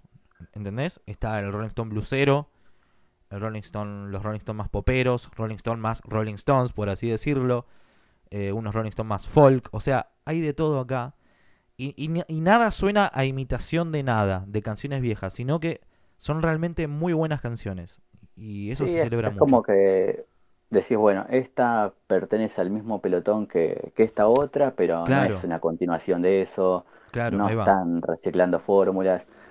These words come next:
Speaker 2: Creo que, no sé si fue en la década del dos mil diez,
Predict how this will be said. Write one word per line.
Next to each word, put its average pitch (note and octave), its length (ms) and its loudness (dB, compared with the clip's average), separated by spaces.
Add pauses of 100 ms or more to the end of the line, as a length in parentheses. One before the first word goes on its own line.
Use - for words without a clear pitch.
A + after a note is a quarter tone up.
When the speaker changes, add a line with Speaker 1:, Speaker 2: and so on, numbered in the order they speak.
(280)
Speaker 2:
Creo G3 180 4
que, G2+ 120 6
no - 140 -2
sé - 120 -2
si - 180 -6 (800)
fue - 120 0
en D#3+ 60 0
la B2+ 60 4
década B2 240 6
del E2+ 220 0
dos D#2+ 100 -6
mil F2+ 220 -2
diez, E2+ 260 -2